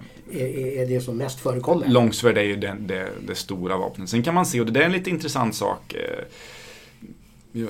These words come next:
Speaker 2: jag hade en, en vän från Ryssland över här i, i december och vi pratade ganska mycket. Och i, i Ryssland är ju rapir och rapir och dolk då, som oftast används tillsammans. Så att du har rapir i en hand och dolk i den andra. Eh, det är, det är väldigt stort och de tränar det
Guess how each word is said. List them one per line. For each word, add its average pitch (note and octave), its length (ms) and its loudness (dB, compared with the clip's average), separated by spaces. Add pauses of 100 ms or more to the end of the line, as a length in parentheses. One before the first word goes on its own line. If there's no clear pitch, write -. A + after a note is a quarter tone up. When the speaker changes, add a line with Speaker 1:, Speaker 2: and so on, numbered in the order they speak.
Speaker 2:
jag A2 120 -2
hade G#2+ 200 -2
en, G#2+ 140 -4
en G#2 180 -2
vän G2+ 200 2
från G#2+ 180 -2
Ryssland A#2+ 360 0
över F#2+ 260 2
här F#2 260 -4
i, F#2+ 100 -8
i F#2 400 -12 (460)
december G2 640 -2
och F#2+ 80 -6
vi F#2 40 -8
pratade F#2+ 340 -6
ganska F#2 220 -10
mycket. - 300 -12
Och F#2+ 80 -6
i, G2 40 -4 (260)
i F#2+ 60 -4
Ryssland B2 440 -2
är G#2 40 0
ju G2 140 -2
rapir F#2 640 -6 (160)
och - 220 -12
rapir F2 280 -8
och F2 100 -10
dolk F2+ 320 -6
då, - 100 -12
som F2+ 160 -6
oftast E2 320 -8
används F2 280 -8
tillsammans. F2 560 -6
Så - 60 -14
att - 60 -16
du F2 60 -12
har E2+ 160 -6
rapir F2 380 -6
i E2+ 140 -6
en F#2+ 200 -4
hand F2+ 320 -2
och - 80 -8
dolk F2+ 260 -4
i F#2+ 40 -4
den F2 100 -4
andra. F2 260 -4 (760)
Eh, E2+ 500 -6
det G#2+ 120 8
är, G#2 220 6
det G#2 240 0
är G2+ 40 0
väldigt F#2+ 360 -2
stort - 460 0
och G#2 60 -4
de G2 180 -2
tränar F#2+ 400 2
det F2+ 300 -2